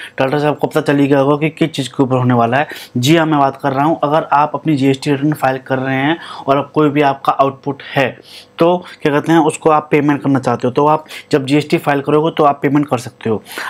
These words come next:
अगर आपको क्या कहते हैं, अ, अगर आपको ऐसी situation आ जाए कि जीएसटी file के, file करने में अभी काफ़ी time है और आप, और आपको payment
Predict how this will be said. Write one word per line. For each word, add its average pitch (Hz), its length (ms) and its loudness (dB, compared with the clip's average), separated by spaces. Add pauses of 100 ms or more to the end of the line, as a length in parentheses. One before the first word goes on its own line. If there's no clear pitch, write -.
अगर 151 220 2
आपको 160 380 0
क्या 175 140 0
कहते 165 260 -2
हैं, 180 200 2 (340)
अ, 165 340 2
अगर 160 180 4
आपको 160 380 0 (260)
ऐसी 170 240 2
situation 156 540 -4
आ 160 180 2
जाए 165 220 0
कि 165 140 -10
जीएसटी 156 480 0 (280)
file 160 320 0 (160)
के, 185 120 2 (160)
file 156 260 0
करने 170 300 -2
में 170 100 4
अभी 165 160 -2
काफ़ी 143 400 -2
time 160 360 -2
है 196 200 -4 (280)
और 147 120 4
आप, 147 160 -2 (100)
और 160 140 4
आपको 143 300 0
payment 175 480 0